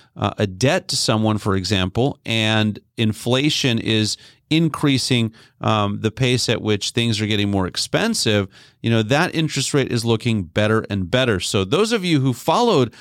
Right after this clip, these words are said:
our real estate advice over the last year and bought, bought, bought at those amazing low rates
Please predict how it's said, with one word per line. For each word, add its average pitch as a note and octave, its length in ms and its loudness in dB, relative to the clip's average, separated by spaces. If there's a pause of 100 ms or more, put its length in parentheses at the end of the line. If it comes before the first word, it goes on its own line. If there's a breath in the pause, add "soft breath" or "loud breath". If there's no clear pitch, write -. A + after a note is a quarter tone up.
(180 loud breath)
our A#2 160 2
real B2+ 220 2
estate B2+ 340 0
advice G#2+ 540 -2 (260 soft breath)
over G#2 220 -2
the G2 120 -2
last G#2+ 360 -2
year G#2+ 260 2
and F#2 300 -6
bought, A#2+ 340 -2
bought, A2+ 340 -4
bought D#3 360 0 (340 loud breath)
at A#2 200 -2
those A#2+ 200 2
amazing A#2+ 540 0
low A2 200 2
rates A#2 480 -2